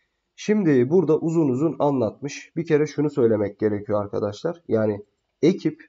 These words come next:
aslında tam bir hareket için, e, bir harekete başlamak için neyi bekliyor? Şimdi burada şöyle bir sıkıntı var. Duvon da ne derse desin arkadaşlar, yani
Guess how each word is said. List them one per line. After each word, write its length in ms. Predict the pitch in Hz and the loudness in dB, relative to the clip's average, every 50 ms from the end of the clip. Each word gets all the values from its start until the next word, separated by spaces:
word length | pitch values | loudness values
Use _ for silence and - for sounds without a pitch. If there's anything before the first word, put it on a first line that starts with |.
| _ - | _ 0
aslında 600 | 127 147 147 - - - 127 120 123 143 143 - | 0 0 0 -2 -6 -6 -4 -2 -2 -2 -4 -4
tam 280 | - 151 156 160 156 | -2 -2 0 0 0
bir 160 | 135 127 113 | 0 -2 -4
hareket 640 | - - 113 120 113 113 110 - - 165 165 165 - | -4 -6 -4 0 0 0 0 0 -2 -4 -4 -6 -14
için, 400 | - - - - 104 117 127 _ _ _ _ _ _ _ _ _ 113 | -18 -14 -10 -8 -8 -8 -10 _ _ _ _ _ _ _ _ _ -10
e, 200 | 98 98 101 117 | -10 -8 -6 -6
bir 60 | 135 | -4
harekete 540 | 127 147 151 156 151 151 143 - 113 107 107 | -2 0 0 0 0 0 -2 -4 -4 -4 -2
başlamak 480 | 110 113 - - 151 156 147 120 - | -4 -4 -2 0 0 0 0 0 -4
için 260 | 110 - - 156 180 _ _ _ _ _ _ _ _ _ _ _ | -8 -10 -10 -10 -10 _ _ _ _ _ _ _ _ _ _ _
neyi 280 | 113 - 151 190 202 147 | 0 2 2 4 4 2
bekliyor? 400 | 120 101 92 - - - - - _ _ _ _ _ _ _ _ | 0 -2 -2 -6 -14 -16 -16 -16 _ _ _ _ _ _ _ _
Şimdi 360 | - - 208 214 185 175 147 | -6 -4 -2 0 0 0 2
burada 400 | 156 202 196 143 123 131 147 165 - | 2 0 2 4 2 2 2 0 -8
şöyle 320 | - - 170 156 147 147 | -4 0 0 2 2 0
bir 60 | 156 | 0
sıkıntı 480 | 143 - 147 131 - 143 135 131 139 117 | -2 -6 -6 -4 -2 -2 -2 -2 -2 -4
var. 140 | 104 92 - _ _ _ _ _ _ - | -4 -4 -6 _ _ _ _ _ _ -2
Duvon 400 | 131 143 156 180 196 208 196 143 | 2 4 6 6 6 4 4 2
da 180 | 120 127 139 156 - | 0 -2 -2 -4 -2
ne 220 | 120 135 165 175 160 | 2 4 4 4 4
derse 380 | 143 120 117 - - 110 107 | 2 0 0 -2 -4 -2 -2
desin 260 | 117 117 117 - 127 | -2 -4 -2 -2 -2
arkadaşlar, 720 | - 117 107 107 - 95 98 98 98 98 - - 80 - _ _ _ - | -2 -2 -2 -2 -6 -6 -4 -6 -6 -6 -6 -8 -8 -8 _ _ _ -6
yani 440 | 104 107 104 104 107 104 104 - | -4 -4 -4 -4 -4 -6 -8 -12